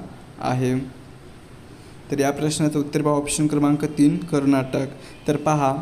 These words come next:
कर्नाटक या राज्याच्या विधानसभा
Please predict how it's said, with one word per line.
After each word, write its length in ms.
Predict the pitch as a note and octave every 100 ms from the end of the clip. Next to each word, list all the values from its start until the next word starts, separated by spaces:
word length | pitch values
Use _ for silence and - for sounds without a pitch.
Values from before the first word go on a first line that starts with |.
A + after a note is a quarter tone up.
| - - - -
कर्नाटक 680 | C#3 D3+ D3+ D#3+ D#3 -
या 180 | D3 D3+
राज्याच्या 580 | C#3+ C3+ C#3+ D3 D3+ D3 C#3+
विधानसभा 680 | C#3 C#3 D3 D3+ D3+ D3